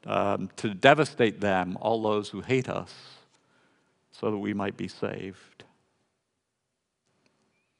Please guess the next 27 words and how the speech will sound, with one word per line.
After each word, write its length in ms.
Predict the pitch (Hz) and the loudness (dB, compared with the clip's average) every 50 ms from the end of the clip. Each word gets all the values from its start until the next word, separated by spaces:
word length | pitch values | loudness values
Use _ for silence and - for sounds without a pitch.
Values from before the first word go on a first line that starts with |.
| _ _ _ - - - _ | _ _ _ -20 -20 -12 _
Next, 320 | - 135 185 220 - - - | 4 6 6 6 6 6 6
we 100 | 196 175 | 8 10
have 220 | 175 175 170 151 | 10 8 8 6
the 80 | 147 131 | 4 4
basis 420 | 117 143 156 156 - - 160 139 | 6 6 6 6 4 2 0 -2
for 160 | - - 147 | 0 0 0
God's 320 | 139 123 120 120 110 - - | 2 4 4 4 4 4 2
action 380 | 107 107 104 - - - 98 | 2 2 2 0 -4 -6 -6
in 100 | 95 95 | -4 -2
verses 320 | 98 113 110 - - 104 - | 0 0 0 0 -4 -8 -4
seventy-two 640 | - 117 113 120 120 110 107 - - 110 101 101 | -2 -2 0 0 -2 -4 -6 -4 -4 -2 -2 -2
and 100 | 98 101 | -4 -6
seventy-three, 680 | - - 110 104 95 101 98 - - - 101 95 87 82 - - - - - - - - - - _ _ _ _ _ _ | -6 -4 -4 -4 -4 -6 -8 -8 -6 -4 -2 -2 -4 -6 -8 -16 -20 -20 -20 -20 -20 -20 -20 -20 _ _ _ _ _ _
to 80 | - 117 | -8 -4
show 200 | - - 131 127 | 2 4 4 4
the 120 | 117 117 | 4 4
mercy 420 | 120 151 175 202 190 - - 175 | 6 6 6 6 4 4 2 0
promised 480 | 147 - - 139 143 143 151 156 - - | 0 0 0 2 4 4 4 2 0 0
to 100 | - 160 | 2 2
our 100 | 139 123 | 4 4
fathers 600 | 113 - - 117 120 120 117 113 120 120 113 - | 2 2 2 6 6 6 6 6 2 0 -2 -4
and 140 | - 95 98 | -6 -6 -6
to 100 | - - | -4 -4
remember 580 | 98 98 98 104 113 127 139 143 135 139 135 117 | -2 -2 0 2 2 2 2 4 4 2 2 4
his 200 | 113 110 101 - | 2 2 0 0
holy 280 | - 120 117 110 110 | 0 0 0 0 0
covenant, 560 | 104 - - 107 101 95 104 95 95 - - | -2 0 0 0 0 0 -2 -4 -4 -6 -8